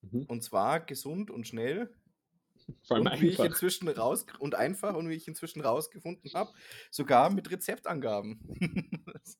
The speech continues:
Speaker 2: Nachdem ich
Speaker 1: Ja.
Speaker 2: das, <laughs> ja.
Speaker 1: Hast, hast du gesehen, wie ich dein Feedback, deine, äh, positive Kritik eingearbeitet hab in das
Speaker 2: Ja,
Speaker 1: Ganze?
Speaker 2: hab ich, hab ich, hab ich,
Speaker 1: Ja?
Speaker 2: äh, sehr zur Kenntnis genommen,
Speaker 1: Mhm.
Speaker 2: wirklich. Und mir
Speaker 1: Ja.
Speaker 2: gedacht so: „Na, das wirkt irgendwie unnatürlich. Der soll's wieder machen wie früher.“ <laughs>
Speaker 1: <laughs> Echt?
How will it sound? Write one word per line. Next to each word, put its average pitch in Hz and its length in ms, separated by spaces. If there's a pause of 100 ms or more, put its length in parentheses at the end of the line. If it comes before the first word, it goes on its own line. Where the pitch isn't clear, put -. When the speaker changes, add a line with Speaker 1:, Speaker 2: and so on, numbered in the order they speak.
(160)
Speaker 2:
Nachdem 131 300
ich 101 80
Speaker 1:
Ja. 131 260 (300)
Speaker 2:
das, - 280
<laughs> - 180
ja. 160 240 (220)
Speaker 1:
Hast, 190 280
hast 151 340
du 233 60
gesehen, 226 280
wie 175 120
ich - 160
dein 147 220
Feedback, 175 680
deine, 127 680
äh, 117 40
positive 156 520
Kritik 151 480
eingearbeitet 120 600
hab 104 160
in 107 100
das 92 80
Speaker 2:
Ja, 147 80
Speaker 1:
Ganze? 170 260
Speaker 2:
hab 180 160
ich, 160 120
hab 160 80
ich, 165 260
hab 151 140
ich, 165 240
Speaker 1:
Ja? - 0
Speaker 2:
äh, 143 300
sehr 151 280
zur 160 140
Kenntnis - 480
genommen, 104 380
Speaker 1:
Mhm. - 0
Speaker 2:
wirklich. 107 460 (220)
Und 135 140
mir 143 120
Speaker 1:
Ja. - 40
Speaker 2:
gedacht - 400
so: 165 120
„Na, 131 180
das 156 160
wirkt 147 160
irgendwie 139 200
unnatürlich. 117 600
Der 120 100
soll's 127 220
wieder 123 140
machen 120 300
wie 131 100
früher.“ 127 580
<laughs> 160 260
Speaker 1:
<laughs> 208 380
Echt? - 320